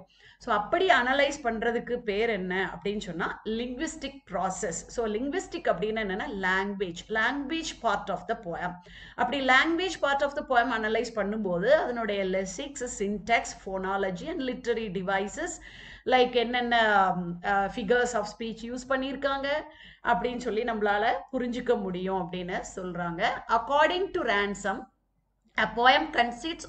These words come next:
of a dichotomy of structure and texture. In his essay, Criticism as Pure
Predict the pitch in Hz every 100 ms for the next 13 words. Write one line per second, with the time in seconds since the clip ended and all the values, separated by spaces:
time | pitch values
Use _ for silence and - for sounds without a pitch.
0 | 220 226 226 - 208 185 226 269 302 294
1 | 294 285 294 254 - - - - 226 -
2 | - 269 254 196 208 208 196 - - 196
3 | 170 - - - _ - 254 233 233 175
4 | 202 208 247 190 180 - _ - - 311
5 | 311 392 392 330 - 381 359 247 254 -
6 | - 247 262